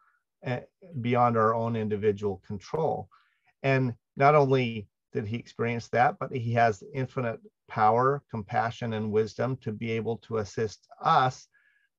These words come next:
when we have been victimized by the sins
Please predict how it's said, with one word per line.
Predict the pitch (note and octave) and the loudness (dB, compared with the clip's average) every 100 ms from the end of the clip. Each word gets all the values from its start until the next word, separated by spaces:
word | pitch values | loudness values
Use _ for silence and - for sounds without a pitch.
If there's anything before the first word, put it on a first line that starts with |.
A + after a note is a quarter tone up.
| _ | _
when | C3 B2+ A#2 | -2 0 0
we | F#3+ E3 F#2+ F2+ _ _ _ _ | -2 -2 -6 -10 _ _ _ _
have | - C3+ A#2+ A2+ A2+ G#2+ G#2+ | -6 2 2 2 0 -2 -2
been | A#2 G#2 | -2 0
victimized | A#2+ - A2 G2+ F#2+ G#2 D3 - _ _ | -2 -4 -4 -2 -2 -2 -4 -8 _ _
by | - A2+ | -4 -2
the | G#2+ | -2
sins | - - A2 B2 D3 - - | -6 -4 -2 -2 -4 -8 -20